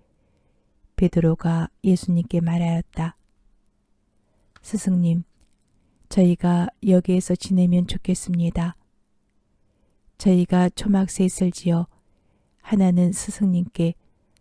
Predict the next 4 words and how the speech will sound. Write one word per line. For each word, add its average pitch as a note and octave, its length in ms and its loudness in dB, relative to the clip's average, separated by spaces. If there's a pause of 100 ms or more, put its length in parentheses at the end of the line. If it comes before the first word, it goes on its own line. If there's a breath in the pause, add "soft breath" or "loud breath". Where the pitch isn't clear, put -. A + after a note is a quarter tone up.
(200)
하나는 F#3 600 2
모세께, F3+ 680 0 (840)
또 F#3+ 160 4
하나는 F#3 560 2